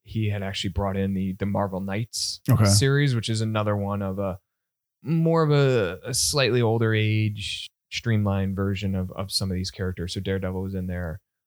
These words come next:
Speaker 1: Punisher, but he had, you know, he had worked on these things for years and years. So he was, he was intimately familiar. And then, then Axel, he also became the editor-in-chief. So you got these guys who had been involved in these characters for a long time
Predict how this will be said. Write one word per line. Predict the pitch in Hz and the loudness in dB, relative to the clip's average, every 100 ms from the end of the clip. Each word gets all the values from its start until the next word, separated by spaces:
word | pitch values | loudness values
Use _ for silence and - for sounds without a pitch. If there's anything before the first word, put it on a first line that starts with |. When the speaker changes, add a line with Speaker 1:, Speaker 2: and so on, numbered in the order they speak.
| _ | _
Speaker 1:
Punisher, | 117 98 90 92 95 87 85 - _ | 0 0 -2 -2 -2 -4 -6 -12 _
but | 107 | -2
he | 107 123 | 2 2
had, | 107 107 101 98 _ _ | 4 2 0 -4 _ _
you | 117 95 | 0 0
know, | |
he | 92 110 | 2 2
had | 101 | 4
worked | 120 110 | 4 4
on | 98 | 2
these | 92 85 | 2 -2
things | - 101 | -6 -8
for | - | -6
years | 98 101 95 | -2 -2 -2
and | 87 | -4
years. | 82 - | -4 -2
So | 98 | 0
he | 113 | 2
was, | 101 135 - _ - | 0 -4 -20 _ 2
he | |
was | 131 120 | 4 6
intimately | 110 110 104 101 101 98 | 6 6 6 4 2 2
familiar. | 101 98 98 98 | 4 6 6 6
And | 98 | 6
then, | 95 90 | 4 4
then | 95 | 0
Axel, | 95 104 95 92 - - _ _ | 0 0 2 2 -2 -14 _ _
he | - 98 98 - | 0 4 4 2
also | 101 90 95 | -2 0 0
became | 90 95 92 | 0 2 2
the | 90 | 2
editor-in-chief. | 90 90 85 - 78 - | 2 0 -2 -2 -2 0
So | 104 98 _ _ _ _ | 0 0 _ _ _ _
you | 123 117 | 0 4
got | 127 | 4
these | 117 113 | 4 4
guys | 113 110 101 | 4 2 2
who | 107 | 2
had | 101 95 | 0 0
been | 107 101 101 | -2 0 2
involved | 101 98 95 101 98 95 92 - - | 0 0 -2 -4 -2 -2 -4 -10 -10
in | 107 | -4
these | 95 - | -4 -2
characters | 98 92 90 - | -4 -2 -4 -4
for | 95 | -4
a | 90 | -2
long | 95 95 | -2 -4
time | 98 95 92 90 92 87 | -6 -8 -8 -8 -10 -12